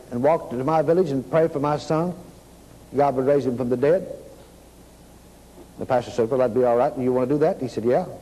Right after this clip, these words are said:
He said, "Well, you're the father. We'll go along with you. Do you want us to do that?" He said, "Yeah, I want you to do it.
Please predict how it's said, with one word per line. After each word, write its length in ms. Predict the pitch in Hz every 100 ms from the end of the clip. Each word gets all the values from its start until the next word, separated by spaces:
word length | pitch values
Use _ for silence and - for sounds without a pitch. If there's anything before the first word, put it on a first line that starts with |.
| -
He 80 | 101
said, 80 | 107
"Well, 120 | 113
you're 140 | 131 156
the 100 | 123
father. 280 | 156 170
We'll 160 | 143 143
go 140 | 135
along 200 | 127 139
with 140 | 131 135
you. 200 | 160 147
Do 180 | 123 127
you 160 | 156
want 140 | 151 151
us 80 |
to 80 | 139
do 100 | 156
that?" 200 | 156 180 - - - - - - - - - - - -
He 80 |
said, 120 | 131 135
"Yeah, 140 | 190
I 100 | 180
want 180 | 147 135
you 80 | 113
to 60 |
do 120 | 123
it. 100 | 151